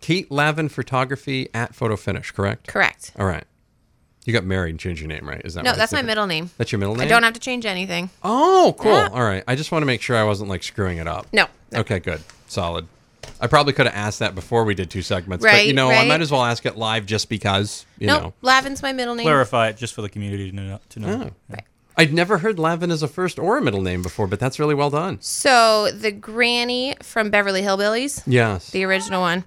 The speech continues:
Speaker 1: Mm-hmm.
Speaker 2: Irene Lavin. It's her last name. Well, her
Speaker 1: Really?
Speaker 2: maiden name. She was a great, great, great aunt of mine, so went to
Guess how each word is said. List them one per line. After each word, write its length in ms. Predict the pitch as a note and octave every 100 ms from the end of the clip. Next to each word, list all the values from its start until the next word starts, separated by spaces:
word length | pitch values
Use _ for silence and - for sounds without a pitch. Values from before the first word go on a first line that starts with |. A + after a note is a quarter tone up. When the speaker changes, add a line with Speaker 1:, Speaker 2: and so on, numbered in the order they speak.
| -
Speaker 1:
Mm-hmm. 200 | B2 A2+ A2 -
Speaker 2:
Irene 300 | G3+ G3 F#3
Lavin. 500 | F3+ F3 D#3+ F#2 F3 _ -
It's 120 | -
her 100 | F#3+
last 280 | F3+ - -
name. 260 | - F3+ - _ -
Well, 140 | F3+
her 160 | E3+ G#3
Speaker 1:
Really? 120 | G#3+
Speaker 2:
maiden 300 | G#3 F#3 D#3
name. 220 | G#2+ B2 - - -
She 260 | - - G3+
was 360 | F3+ F3 F3 -
a 160 | E3
great, 220 | D#3+ F3
great, 160 | F#3 E3+
great 180 | F3 D#3+
aunt 160 | D#3+
of 60 | C#3
mine, 220 | F2+ F#2+
so 300 | - F3 D#3+ F3 -
went 220 | D#3+ -
to 220 | - D#3